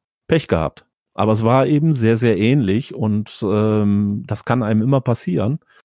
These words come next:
Und darum ist es, glaub ich, auch ganz wichtig, sich so ein bisschen, äh, nicht auf die eigene Schulter zu klopfen, was man Tolles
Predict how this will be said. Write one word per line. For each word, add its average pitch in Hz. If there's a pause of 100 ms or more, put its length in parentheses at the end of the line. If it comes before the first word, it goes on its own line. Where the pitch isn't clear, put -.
(140)
Und -
darum 113
ist 117
es, 131
glaub 120
ich, 120
auch 110
ganz 110
wichtig, 117
sich 127
so -
ein 110
bisschen, 135 (420)
äh, 113 (500)
nicht 120
auf 123
die -
eigene 117
Schulter 127
zu 123
klopfen, 135
was 123
man 110
Tolles 123